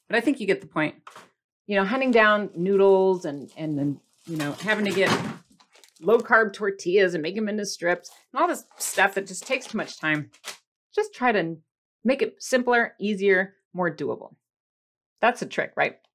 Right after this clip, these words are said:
I got another one in here. This one might surprise you.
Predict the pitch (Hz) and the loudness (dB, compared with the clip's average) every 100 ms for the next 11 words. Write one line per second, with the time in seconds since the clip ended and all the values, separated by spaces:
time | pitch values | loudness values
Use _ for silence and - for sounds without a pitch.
0 | _ _ _ _ _ _ _ _ _ _ | _ _ _ _ _ _ _ _ _ _
1 | _ - _ _ _ _ _ _ - 202 | _ -20 _ _ _ _ _ _ -4 2
2 | 294 370 349 269 226 214 202 196 208 - | 6 8 8 8 6 6 6 6 4 -8
3 | _ 185 - 220 214 190 - 185 156 151 | _ -6 2 4 6 4 4 4 4 2
4 | 160 | -4